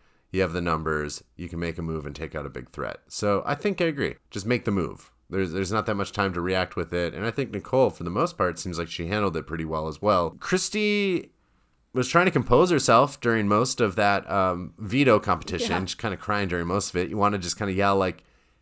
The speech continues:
Speaker 1: "Come on,
Speaker 2: Get
Speaker 1: you're
Speaker 2: in the game, girl."
Speaker 1: "Get your head in the game. You're better than this. Uh, it's not over yet."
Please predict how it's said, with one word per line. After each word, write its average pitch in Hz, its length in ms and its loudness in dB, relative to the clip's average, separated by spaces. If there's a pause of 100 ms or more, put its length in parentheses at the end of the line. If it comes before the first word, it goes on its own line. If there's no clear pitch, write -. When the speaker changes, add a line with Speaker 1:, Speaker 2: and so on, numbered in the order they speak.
(340)
Speaker 1:
"Come 123 180 2
on, 117 60 0
Speaker 2:
Get 123 40 0
Speaker 1:
you're 131 100 4
Speaker 2:
in - 100 -2
the 214 60 0
game, 196 320 0
girl." 185 220 -4
Speaker 1:
"Get 147 140 4
your 147 80 8
head 156 160 8
in 156 60 4
the 156 80 2
game. 147 400 4
You're 117 120 0
better 135 260 4
than 139 180 0
this. 131 460 2
Uh, 107 160 2
it's 101 120 -6
not 123 160 -2
over 123 300 2
yet." 120 420 4